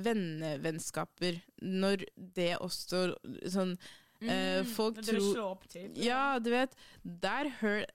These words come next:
Speaker 1: as much,
Speaker 2: Mm.
Speaker 1: faktisk.
Speaker 2: Mm.
Speaker 1: Eh, og jeg tok det opp nå, fordi jeg sånn, I was, jeg, jeg satt og tenkte på det, sånn, ja, jeg slo opp med, med eksen min, og det gikk veldig dårlig, men så
Speaker 2: Ja.
Speaker 1: veldig nylig så slo jeg opp, eller ikke slo opp,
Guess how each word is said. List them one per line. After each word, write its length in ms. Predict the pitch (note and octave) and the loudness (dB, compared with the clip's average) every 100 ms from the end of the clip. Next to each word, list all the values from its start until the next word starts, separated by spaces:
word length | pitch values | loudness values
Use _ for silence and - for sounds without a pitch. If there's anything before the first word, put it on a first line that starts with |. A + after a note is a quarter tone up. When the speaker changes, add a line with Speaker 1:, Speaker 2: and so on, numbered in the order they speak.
| _ _ _ - | _ _ _ -4
Speaker 1:
as 340 | F#3 F#3+ - | -4 -4 -6
much, 720 | F3 F#3+ A#3 F3 - - - - | -2 0 0 0 -4 -4 -4 -8
Speaker 2:
Mm. 360 | D#3+ E3 D#3 D3+ | -14 -12 -12 -12
Speaker 1:
faktisk. 640 | C#3+ F3+ - B3+ C#4+ - | -4 -4 0 2 2 0
Speaker 2:
Mm. 680 | F3+ F3 D#3+ D#3+ D#3+ D#3+ E3+ | -6 -8 -8 -12 -14 -12 -2
Speaker 1:
Eh, 440 | G3+ G#3 G#3 G3+ - | 0 2 2 0 2
og 120 | G#3+ | 2
jeg 140 | G#3+ A3 | 2 2
tok 160 | B3+ | 0
det 40 | A3+ | 0
opp 80 | G3+ | 0
nå, 160 | G3 G3+ | 0 0
fordi 180 | A3+ A3 | 2 2
jeg 100 | A3 | 2
sånn, 180 | A3 A3 - - - | -2 -4 -14 -20 -4
I 120 | - | 0
was, 200 | C4+ C4 | 0 0
jeg, 760 | A#3 A#3+ - E3+ - A2 A#3 B3 - | -4 -6 -2 -2 0 0 0 0 -4
jeg 120 | - A3+ | -2 0
satt 200 | G3+ G3+ | 0 0
og 60 | |
tenkte 260 | G3+ F3 - | -2 -4 -6
på 100 | - | -6
det, 100 | - F#3+ | -4 0
sånn, 280 | F#3 F3 - _ _ _ _ _ _ _ | 0 -2 -6 _ _ _ _ _ _ _
ja, 220 | F#3 A3 C4+ | 0 2 2
jeg 100 | B3 | 0
slo 220 | A#3+ B3 G#3 | 2 2 2
opp 120 | G#3 | 2
med, 200 | G3+ G3 | -4 -4
med 220 | - G3+ F#3 | -2 -2 -2
eksen 200 | - F3+ | -4 -4
min, 140 | F#3+ | -2
og 80 | F#3 | 0
det 100 | F3+ F3 | 0 -2
gikk 180 | F3+ F3 | -4 -4
veldig 180 | E3+ D#3+ | -2 -2
dårlig, 260 | D#3 F#3+ | -2 0
men 120 | G#3+ | 0
så 100 | G3 G3 | 2 0
Speaker 2:
Ja. 60 | F#3+ | 0
Speaker 1:
veldig 400 | F#3+ F3+ - A#2+ - - | 0 0 -2 -4 -8 -6
nylig 480 | G3 G3+ F3 D#3+ G3 | 0 2 0 0 0
så 220 | - F#3 F#3 | 2 0 0
slo 140 | G#3 | 0
jeg 80 | E3+ | 0
opp, 100 | - - | -2 -2
eller 200 | F#3 - | -2 -2
ikke 180 | - | -4
slo 220 | F#3+ G#3 | -4 0
opp, 100 | F3+ | -2